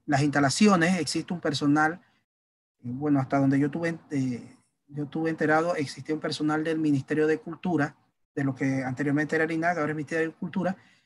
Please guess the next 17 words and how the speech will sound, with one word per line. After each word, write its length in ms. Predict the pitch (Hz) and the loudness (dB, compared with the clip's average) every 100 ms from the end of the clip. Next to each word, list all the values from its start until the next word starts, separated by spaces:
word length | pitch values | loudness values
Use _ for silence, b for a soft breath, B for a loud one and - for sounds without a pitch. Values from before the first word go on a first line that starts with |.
| b _ _ | b _ _
que, 400 | - 196 208 233 - _ _ _ _ | -2 0 2 -2 -8 _ _ _ _
eh, 680 | - 147 143 143 139 135 127 - _ _ _ | -2 0 2 0 0 -4 -6 -12 _ _ _
a 140 | 160 156 | 2 4
veces 240 | 190 208 | 6 4
orientan 560 | 185 175 185 160 165 170 | 4 4 2 4 2 4
en 100 | 151 | 2
lo 80 | |
que 180 | 143 151 | 2 0
es 80 | 160 | 0
la, 300 | 165 143 135 | 4 4 4
el 80 | 131 | -2
proceso 360 | - 135 147 | -4 -6 -4
de 40 | 160 | 0
la 80 | 147 | 4
gira, 460 | 220 220 196 170 | 4 6 6 4
hacen 180 | 160 165 | 4 -2
explicaciones, 1040 | 147 147 147 147 139 214 190 185 185 190 | -4 -4 -4 -4 0 2 2 2 0 -4